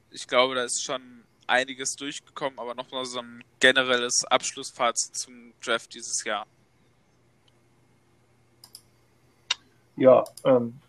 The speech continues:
Speaker 2: ich bin zufrieden. Ich finde, das war ein sehr gelungener Dra-, Draft. Ähm,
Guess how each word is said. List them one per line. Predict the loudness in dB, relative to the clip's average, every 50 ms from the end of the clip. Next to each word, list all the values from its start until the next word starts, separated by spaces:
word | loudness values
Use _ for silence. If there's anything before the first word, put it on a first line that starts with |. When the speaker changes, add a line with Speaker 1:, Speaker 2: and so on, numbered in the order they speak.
| _ -4
Speaker 2:
ich | -4 -4 0 4
bin | 6 6 6
zufrieden. | 4 2 4 8 8 8 8 8 4 0 _ _ _ _ _ _ _ _ _ _ _ _ _ _ _ _ _ _ _ -10
Ich | -10 -10 -8
finde, | -4 -2 0 0 0 0 0 -2
das | -2 0 2
war | 2 2 2 2 2
ein | 0 0 -2 -2
sehr | 0 2 2 4
gelungener | 4 4 2 4 4 4 2
Dra-, | 2 2 4 4 6 4 4 0 -2 2
Draft. | 4 4 4 4 0 -4 -12 -20 -20 -20 -20 -20 _ _ _ _
Ähm, | -2 0 2 2 2 2 0 -2 -4 -8